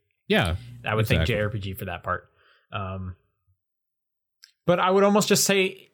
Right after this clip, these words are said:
Speaker 2: it, you know, I, it, if in the past, I would have just called that R P G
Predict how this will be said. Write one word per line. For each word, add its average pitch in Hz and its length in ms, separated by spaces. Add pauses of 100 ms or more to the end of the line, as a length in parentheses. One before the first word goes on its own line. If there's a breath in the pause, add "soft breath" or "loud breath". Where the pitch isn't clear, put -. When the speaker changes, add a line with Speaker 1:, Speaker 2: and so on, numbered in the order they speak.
(300)
Speaker 2:
it, - 160
you 196 80
know, 151 140
I, 143 180
it, - 300 (300)
if 147 260
in 170 140
the 135 60
past, 135 380 (800 soft breath)
I 120 80
would 147 160
have 165 180
just 147 280
called 151 220
that 107 160
R 107 140
P 110 140
G 90 300